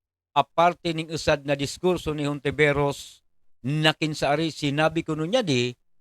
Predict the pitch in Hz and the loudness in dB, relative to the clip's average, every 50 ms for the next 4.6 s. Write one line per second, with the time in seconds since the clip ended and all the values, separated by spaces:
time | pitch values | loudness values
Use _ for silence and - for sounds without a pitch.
0 | _ _ _ 127 151 165 185 - 180 175 165 160 160 156 156 147 139 139 147 139 | _ _ _ -4 0 2 2 2 2 0 -2 -2 0 0 0 0 0 0 -2 -2
1 | - - 147 147 139 135 - 147 135 131 131 135 - _ - _ _ - - 170 | 0 2 2 2 2 0 -2 0 0 0 0 -4 -8 _ -20 _ _ -2 -2 -2
2 | - - 151 139 127 - _ - 151 156 156 151 127 107 98 92 87 - _ - | 2 2 2 0 0 -2 _ 4 6 6 6 4 2 2 2 -2 -4 -10 _ -20
3 | _ - 127 139 135 135 135 131 127 110 - - - 175 160 - - 135 131 123 | _ -4 0 0 2 2 2 0 0 -2 -6 -4 -2 -2 6 8 8 8 8 6
4 | - _ 123 120 120 120 120 117 117 117 117 | 0 _ 2 2 4 4 2 0 0 -2 -4